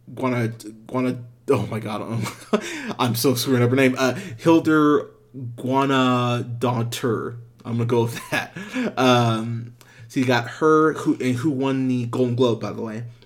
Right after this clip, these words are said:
Um, you've got, uh, Little Women up for that, Marriage Story, nineteen seventeen, and of course John Williams, Rise of Skywalker, uh, Thomas Newman for nineteen seventeen, Randy Newman for Marriage Story, and, uh, Andre Desplat,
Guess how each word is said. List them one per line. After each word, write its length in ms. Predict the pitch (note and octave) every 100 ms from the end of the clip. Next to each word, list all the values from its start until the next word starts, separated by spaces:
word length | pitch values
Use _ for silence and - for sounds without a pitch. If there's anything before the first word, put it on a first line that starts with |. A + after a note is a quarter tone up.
| _ _ _ _ _ _ _ - -
Um, 360 | B2+ A#2+ A#2+
you've 120 | A#2+ A#2+
got, 280 | B2+ A2+
uh, 220 | A2+ A2 G2
Little 260 | C3 D3+
Women 240 | C#3 C#3+ C#3
up 140 | C3+
for 120 | D3
that, 380 | C3+ B2 - -
Marriage 280 | A#2+ B2 B2+
Story, 440 | - B2 B2 A#2+
nineteen 380 | A2+ A2+ A2+ A#2
seventeen, 580 | A#2 A2+ A2+ A2+ A2 G#2+ - - - -
and 140 | A#2
of 80 | A2+
course 220 | - A#2+
John 260 | A#2 A2+ G#2+
Williams, 340 | A2 G#2 A2+
Rise 280 | A2+ G#2+ G#2+
of 60 | -
Skywalker, 580 | D2 C2 - - - - -
uh, 240 | F2 B1+
Thomas 360 | - B2+ A#2+ A#2+
Newman 240 | A2+ A2
for 140 | -
nineteen 260 | A2+ G#2+ A2
seventeen, 520 | A#2 A2 A#2 G#2+ G#2 -
Randy 280 | G#2+ A2+ A2
Newman 400 | A2+ G#2+ G2+ G#2
for 100 | A2+
Marriage 300 | G#2+ G#2 G2+
Story, 360 | - G2+ G#2 -
and, 160 | G#2
uh, 140 | G2+ F#2 - - - -
Andre 440 | A#2 A2+ A2 G#2+
Desplat, 680 | - A#2 - A#2 G2 -